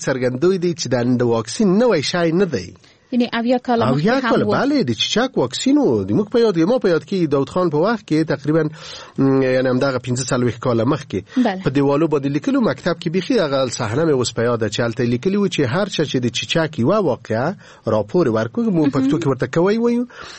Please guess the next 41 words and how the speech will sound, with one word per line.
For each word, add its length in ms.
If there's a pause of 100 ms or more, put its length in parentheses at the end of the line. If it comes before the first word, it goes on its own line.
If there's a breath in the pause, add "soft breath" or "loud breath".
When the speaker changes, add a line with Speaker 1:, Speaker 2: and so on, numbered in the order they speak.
(220 loud breath)
Speaker 1:
او 120
فارسي 300
کې 40
ورته 180
چیچاک 460
وایي. 140 (340 loud breath)
یعنی 140
چا 180
چې 120
د 100
چیچاک 420
یوه 100
واقعه، 540 (320 loud breath)
اه، 400
حکومت 400
ته 100
راپور 340
ورکړل، 300
صحت 340
عامې 200
ته 100
هغو 140
ته 100
درې 160
زره 260
افغانۍ 360
په 80
هغه 200
وخت 180
کې 60
د 160
داود 260
خان 220
درې 120
زره 240
افغانۍ 280
ته 100
یې 200
Speaker 2:
بله. 60
Speaker 1:
جایزه 400
ورکړل. 320